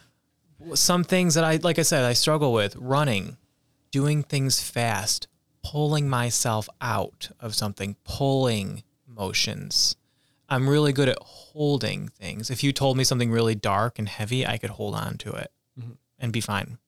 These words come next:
Speaker 2: I can hold a heavy barbell. I can't do a pull-up. Is there a spiritual, mental aspect to that? Or is it just my anatomy? Like, am I,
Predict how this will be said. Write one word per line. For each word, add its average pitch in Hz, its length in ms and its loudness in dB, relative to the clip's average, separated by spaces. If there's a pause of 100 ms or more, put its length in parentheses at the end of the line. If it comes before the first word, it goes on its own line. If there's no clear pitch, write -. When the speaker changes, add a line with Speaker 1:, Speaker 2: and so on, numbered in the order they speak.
(500)
Speaker 2:
I 123 60 -8
can 117 140 -4
hold 113 460 -2
a 101 60 -6
heavy 104 320 -6
barbell. - 600 -8 (1080)
I 120 180 -2
can't 123 760 -4 (1120)
do 120 100 -4
a 110 60 -2
pull-up. - 640 -14 (2250)
Is 143 200 -4
there 180 240 0
a 185 80 0
spiritual, 143 1000 -2 (100)
mental 107 560 -4
aspect 107 640 -6
to 170 100 -10
that? 170 400 -8 (1040)
Or 135 240 -8
is 127 160 0
it - 140 -4
just 117 460 0
my 113 180 0
anatomy? 104 640 -6
Like, 110 300 -10
am 120 140 -4
I, 113 160 -4